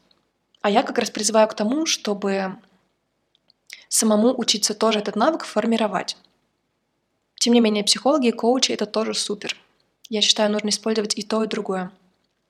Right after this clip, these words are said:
Еще, кстати, я тоже хотела с вами поделиться. С одной стороны, это время такой социальной изоляции, как бы, да, казалось бы, потому что мы все сидим дома. А с другой стороны, мне кажется, это отличное время для того, чтобы все-таки укреплять связи.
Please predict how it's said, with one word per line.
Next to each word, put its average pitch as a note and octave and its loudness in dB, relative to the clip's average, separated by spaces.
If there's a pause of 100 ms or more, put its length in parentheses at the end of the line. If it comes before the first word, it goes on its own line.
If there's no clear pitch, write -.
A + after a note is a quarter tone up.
(960)
Еще, D#4 4
кстати, A#3+ 2
я G#3 0
тоже A3 0
хотела G#3+ -4
с G#3+ -4
вами G#3 -2
поделиться. G#3 -2 (200)
С - -12
одной A#3 4
стороны, A#3 4
это A3+ -2
время A3+ 0
такой G#3+ -4
социальной G#3+ 0
изоляции, G#3+ -2 (420)
как G3+ -6
бы, G3+ -8
да, G3+ -2
казалось G3+ 0
бы, G3 -6
потому G3+ -6
что G3+ -4
мы G3+ -2
все G#3 0
сидим F#3+ -6
дома. A3 -2 (500)
А G#3 -2
с - -6
другой A3 2
стороны, C4 2 (360)
мне A3 2
кажется, A3+ 2
это A3 0
отличное G#3+ 2
время B3 0
для G#3 -2
того, G#3 -4
чтобы G3+ -4
все-таки - 0
укреплять G#3 -2
связи. F#3+ -2